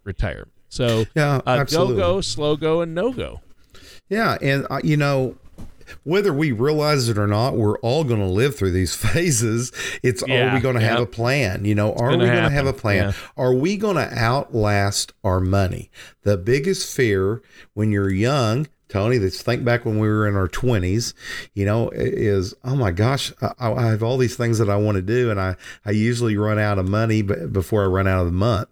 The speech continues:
Speaker 2: the days in the month." And, and
Speaker 1: Right.
Speaker 2: we don't want that to happen in retirement. We don't <laughs> want you to get your Social Security check and, uh, what, what other, uh, money that you've ha-,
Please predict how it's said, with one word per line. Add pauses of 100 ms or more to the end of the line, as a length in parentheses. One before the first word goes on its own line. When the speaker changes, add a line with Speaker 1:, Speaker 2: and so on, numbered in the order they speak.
Speaker 2:
the
days
in
the
month." (340)
And,
and
Speaker 1:
Right. (240)
Speaker 2:
we
don't
want
that
to
happen
in
retirement.
We
don't
<laughs>
want
you
to
get
your (340)
Social
Security
check (360)
and, (280)
uh, (100)
what,
what
other, (360)
uh,
money
that
you've
ha-,